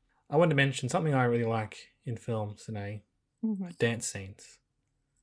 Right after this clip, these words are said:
Speaker 2: Oh, you love a little dance scene.
Speaker 1: Yeah, especially when it's a romantic scene of
Speaker 2: Yeah.
Speaker 1: a couple s-, actually dancing. That scene, The Artist, for example,
Speaker 2: Mm-hmm.
Speaker 1: killer, one of the best ever. And there's a really nice one in this where you can,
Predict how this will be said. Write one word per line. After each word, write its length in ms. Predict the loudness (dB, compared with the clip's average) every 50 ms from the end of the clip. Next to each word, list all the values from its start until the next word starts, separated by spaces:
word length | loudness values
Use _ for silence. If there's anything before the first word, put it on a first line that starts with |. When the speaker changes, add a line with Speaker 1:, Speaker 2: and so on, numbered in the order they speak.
| _ _ _ -10 _
Speaker 2:
Oh, 60 | -4 -2
you 160 | 0 0 0 0
love 140 | 0 0
a 120 | 2 2 2
little 200 | 2 2 2 2
dance 320 | 2 0 0 -2 -4 -6
scene. 360 | -8 -8 -8 -8 -8 -10 -12 -14 _ -2
Speaker 1:
Yeah, 320 | 0 2 4 4 4 2 2
especially 540 | -2 -6 2 4 4 4 4 4 4 4 6
when 140 | 6 4 4
it's 160 | 2 2 2
a 40 | 4
romantic 540 | 4 4 4 4 2 0 0 -2 -4 -4
scene 320 | -4 -4 -2 -2 -2 0 -2
of 260 | -2 -2 -4 -8 -12 _ -20 -20 -14 _
Speaker 2:
Yeah. 220 | -10 -8 -8 -8 -4
Speaker 1:
a 60 | 0
couple 460 | 0 0 2 2 2 2 2 0 -6 -12 _ _ -20 -20 -18 -16
s-, 320 | -14 -14 -12 -10 -10 -10 -6 -6
actually 480 | -6 -4 -4 -4 -4 -4 -4 -4 -6
dancing. 540 | -6 -6 -6 -6 -6 -6 -6 -4 -4 -4 -8 -10 _ _ _ _ _ _ _ _ _ _ _
That 160 | -14 -12 -12
scene, 220 | -8 -4 -4 -2 -2
The 100 | -2 -2
Artist, 380 | 0 0 0 0 -2 -4 -6
for 140 | -2 -2 -2
example, 520 | 0 0 -2 -4 -4 -4 -4 -4 -4 -6 -8 _ _ -8
Speaker 2:
Mm-hmm. 160 | -6 -6 -4 -4
Speaker 1:
killer, 320 | -2 -2 -2 -2 -4 -4 -6 -10 _
one 100 | -8 -8
of 80 | -4 -4
the 40 |
best 200 | -6 -6 -6 -6
ever. 200 | -6 -6 -6 -8 -10 -12 _ _ _ _ _ _ _ _ _ _ _ _ _ _ _ _ _ _ _ _ _ -2
And 120 | 0 2
there's 120 | 2 4
a 60 | 6 8
really 180 | 8 8 8
nice 260 | 6 2 0 0 0
one 120 | 0 0 0
in 80 | 0 0
this 380 | 0 0 0 0 -2 -6 -8 -6
where 160 | -2 0 2
you 100 | 2 2
can, 280 | 2 2 0 0 -2 -4